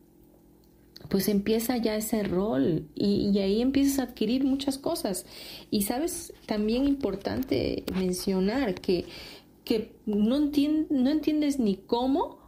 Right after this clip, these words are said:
pero empiezas a resolver y empiezas a darte cuenta que puedes con esto y que puedes con el otro y que, y que cargas la pañalera y que cargas al bebé y que también cargas la carriola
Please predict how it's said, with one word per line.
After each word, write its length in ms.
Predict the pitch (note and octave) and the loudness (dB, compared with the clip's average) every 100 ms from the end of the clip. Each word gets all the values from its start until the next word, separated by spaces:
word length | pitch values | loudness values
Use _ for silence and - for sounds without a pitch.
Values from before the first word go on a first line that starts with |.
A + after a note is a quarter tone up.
| - - | -20 -4
pero 580 | - A#3 G#3+ G3+ - - - - | 0 2 2 2 -2 -6 -6 -2
empiezas 480 | G3 C#4+ - D4+ | 0 0 0 -2
a 20 | B3+ | 0
resolver 640 | G#3+ - A3 A3+ D#4 G4+ - - - - | 0 0 0 2 2 0 -4 -18 -20 -2
y 80 | B3 | 2
empiezas 360 | C4+ C#4+ - | 2 2 0
a 40 | B3+ | 0
darte 280 | C4 C4+ | 0 -2
cuenta 260 | C#4 C4 C#4 | 0 0 0
que 100 | A3+ | -2
puedes 280 | - A#3+ B3+ | 0 -2 -2
con 180 | A3+ A3 | -2 -2
esto 220 | A#3 - | -4 -4
y 20 | |
que 80 | G#3 | -2
puedes 240 | G#3+ A3 | -2 -2
con 220 | - G#3 | 0 0
el 120 | F#3 G3 | 2 2
otro 240 | A3 A#3+ | 0 -2
y 100 | A3+ | 0
que, 240 | - F3+ - - - - - | 0 -2 -4 -14 -14 -10 -6
y 60 | |
que 160 | G#3+ A3 | -2 -2
cargas 320 | C#4 C4 A#3+ | -2 -4 -2
la 120 | G#3+ | -4
pañalera 520 | G#3 G3 F#3+ G#3 B3 B3 | -2 -2 0 0 0 0
y 60 | |
que 140 | G#3 F#3 | 0 -2
cargas 360 | A3+ G#3+ G3+ | -2 -4 -2
al 100 | F#3+ | -2
bebé 300 | F3+ G3+ A#3+ | 0 0 0
y 80 | B3 | 0
que 100 | A3 | 0
también 320 | G#3+ G3+ G#3+ | 0 0 0
cargas 360 | A3 A3 F#3 E3 | 0 -2 0 -2
la 120 | E3+ | -2
carriola 640 | F3 F#3+ C4 C4 B3+ B3 | -2 0 0 2 0 -2